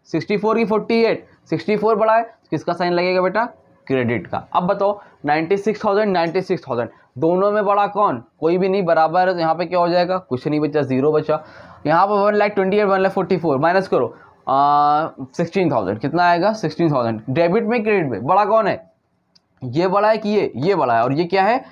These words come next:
डेबिट साइड में। ठीक है, क्लियर है, समझ में आई बात? अब इसकी एंट्री पास कर लो। अब ये बताओ, ये कौन सी कैपिटल थी? फिक्स कैपिटल थी। तो हम लोग कैपिटल अकाउंट नहीं लिखेंगे यहाँ पर, क्या लिखेंगे यहाँ पर? यहाँ पर करंट अकाउंट लिखेंगे। तो करंट अकाउंट में क्या लिखेंगे?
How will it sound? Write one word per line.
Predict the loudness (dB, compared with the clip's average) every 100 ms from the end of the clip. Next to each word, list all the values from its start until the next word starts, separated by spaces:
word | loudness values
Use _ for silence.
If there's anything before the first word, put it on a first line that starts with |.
| -20 -6
डेबिट | -2 0 0 -2
साइड | -4 -4 -4
में। | -6 -8 -20 -4
ठीक | -2 -2
है, | -4 -6 -4
क्लियर | 0 2 2
है, | -2
समझ | -2 -2 -2 0
में |
आई | 0
बात? | 0 -4 -6 -4
अब | -2
इसकी | -2 -2
एंट्री | -2 0 0 0
पास | 0 0
कर | 0 0
लो। | 2 0 -6 -8 -2
अब | 0
ये | 2
बताओ, | 2 2 2 2 0 -4 -18 _ _ -20 -20 -8 -2
ये | 0
कौन | 4 2 2
सी | 0
कैपिटल | 0 0 -2 -2
थी? | -6
फिक्स | -4 -2 -2
कैपिटल | -2 -2 -2 -2
थी। | -2
तो | -2
हम | 0
लोग | 0 -2
कैपिटल | 0 0 0 0 0
अकाउंट | 0 0
नहीं | 0
लिखेंगे | 2 2 0
यहाँ | 0 -2
पर, | -4
क्या | 0 0
लिखेंगे | 2 0 0
यहाँ | 0
पर? | 0 -2 -6 -8
यहाँ | -4 -2 -2
पर | -4
करंट | -4 -2 0 2 0
अकाउंट | 0 -2
लिखेंगे। | -2 -2 -2 -4 -6 -8
तो | -2
करंट | 2 2 2
अकाउंट | 0 0 0
में | 2
क्या | 2
लिखेंगे? | 2 0 0 0